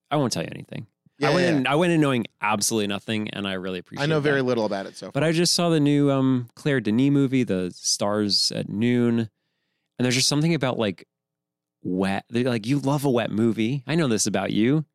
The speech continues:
Speaker 2: W-, if I, if I ever make a movie, there will be multiple scenes shot in the pouring rain. Well, the thing about
Speaker 1: This
Speaker 2: Pentiment,
Speaker 1: is,
Speaker 2: there's,
Speaker 1: this
Speaker 2: like,
Speaker 1: is
Speaker 2: there's a whole thing where you wake up onto a stormy, wet morning, and, like, that's literally all I've ever <laughs> wanted in life is to wake up into a stormy, wet morning.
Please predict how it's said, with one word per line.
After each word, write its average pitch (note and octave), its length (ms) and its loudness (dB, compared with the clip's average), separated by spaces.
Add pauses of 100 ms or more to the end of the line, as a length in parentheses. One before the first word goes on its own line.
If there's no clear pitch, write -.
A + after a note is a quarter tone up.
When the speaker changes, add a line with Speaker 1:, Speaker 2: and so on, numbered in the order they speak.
Speaker 2:
W-, C#3 280 -4
if C#3+ 120 0
I, D#3+ 80 2
if D3+ 220 0
I D3+ 80 2
ever D#3 140 0
make E3 180 0
a C#3+ 40 0
movie, C3+ 400 2
there B2 140 0
will B2 100 2
be A#2 140 2
multiple A#2 400 -2
scenes A2 280 -2
shot G#2 200 -2
in G#2+ 80 -10
the G#2+ 60 -6
pouring G2+ 340 -2
rain. G2 220 -4 (240)
Well, D#3+ 100 2
the - 60 0
thing G#3+ 100 2
about F#3 80 0
Speaker 1:
This F#3 300 2
Speaker 2:
Pentiment, D#3+ 160 2
Speaker 1:
is, B2+ 120 -4
Speaker 2:
there's, D3 160 2
Speaker 1:
this - 20 2 (140)
Speaker 2:
like, C#3+ 60 -6
Speaker 1:
is C3 80 -18 (220)
Speaker 2:
there's D3+ 100 2
a D#3+ 60 2
whole F3 140 2
thing F3 180 2
where E3+ 100 4
you C3 80 2
wake C#3+ 200 2
up C3+ 140 0
onto B2+ 220 0
a A#2 60 2
stormy, B2 360 0
wet A2+ 240 2
morning, A2+ 400 0
and, A2+ 80 0
like, A2 160 -2
that's A#2 220 -2
literally B2+ 680 2
all A2 220 4
I've G#2+ 140 0
ever G#2+ 240 0
<laughs> - 0 -
wanted A2+ 320 -2
in D#3 80 0
life A#2 360 -4
is C3+ 160 -4
to B2+ 80 -2
wake B2 240 0
up A2+ 160 -4
into A2 180 -4
a G#2+ 40 -4
stormy, G2+ 320 -4
wet F#2+ 160 -2
morning. F2+ 340 -10